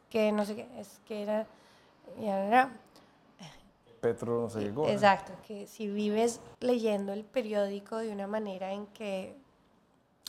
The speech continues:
Speaker 1: no ves que hay otro saber qué más está pasando y te convences que esa es la vida que tienes que vivir,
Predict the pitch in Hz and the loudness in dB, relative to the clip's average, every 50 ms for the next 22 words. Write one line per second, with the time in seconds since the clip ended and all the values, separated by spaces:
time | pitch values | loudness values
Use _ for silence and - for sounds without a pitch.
0 | - - 220 220 214 214 214 214 214 208 - - - 226 226 226 214 208 208 - | -14 -8 0 2 4 4 4 2 0 -2 -6 -2 0 2 2 4 2 2 0 -4
1 | - 202 196 - 214 208 190 185 180 - 202 190 202 196 196 196 202 196 - - | -10 -10 -4 0 2 2 2 0 -2 -8 -14 -12 -12 -12 -12 -14 -18 -20 -16 -16
2 | 190 - - 190 - - 180 185 185 226 - 247 233 - 233 220 214 - 220 208 | -16 -16 -16 -18 -14 -14 -12 -12 -12 -12 -10 -10 -4 0 0 0 2 2 2 2
3 | 202 202 190 220 240 277 311 311 311 - - 226 - - - 233 196 196 202 196 | 2 0 2 4 6 6 4 4 -2 -8 -12 -12 -14 -12 -12 -12 -10 -10 -8 0
4 | 226 240 240 247 247 247 247 247 247 254 - - 196 175 175 180 - - - - | 2 2 2 4 2 0 -2 -2 -6 -8 -10 -8 -8 -8 -8 -8 -12 -14 -18 -16
5 | 226 202 190 180 170 170 180 | -16 -16 -16 -18 -20 -20 -20